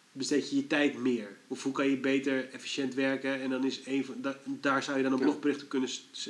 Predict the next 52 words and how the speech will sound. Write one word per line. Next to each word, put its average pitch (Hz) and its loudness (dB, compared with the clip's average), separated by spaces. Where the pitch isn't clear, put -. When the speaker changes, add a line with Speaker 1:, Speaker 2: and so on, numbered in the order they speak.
Speaker 1:
ja, 131 -4
precies. - -6
Speaker 2:
Er - -6
zijn 98 -2
heel 120 6
veel 113 -2
verschillende 101 -2
Speaker 1:
Dan 131 2
is - 0
die, 123 0
Speaker 2:
invalshoeken. 120 0
Speaker 1:
eh, 113 -4
ja. 107 -6
Speaker 2:
Je 110 -8
kan 113 4
een, 104 4
een 107 0
dienst 117 2
creëren, 104 2
dus 104 0
je 120 0
kan 110 2
inderdaad 104 4
zeggen 104 0
van, 107 -2
Hey, 98 2
ehm, 98 0
ik - -6
ga 107 -2
even 101 -2
een 156 6
voorbeeld 127 6
noemen. 117 6
Eh, 98 -2
ik 95 -2
zit 101 -2
zelf 110 4
in 107 2
een 107 4
S - 2
E 120 8
O, - 8
maar 107 8
bijvoorbeeld, 107 2
ik - -2
heb 123 4
nu 127 10
een 120 8
blog 120 8
geschreven 113 4
over 107 0
blogonderwerpen. 101 6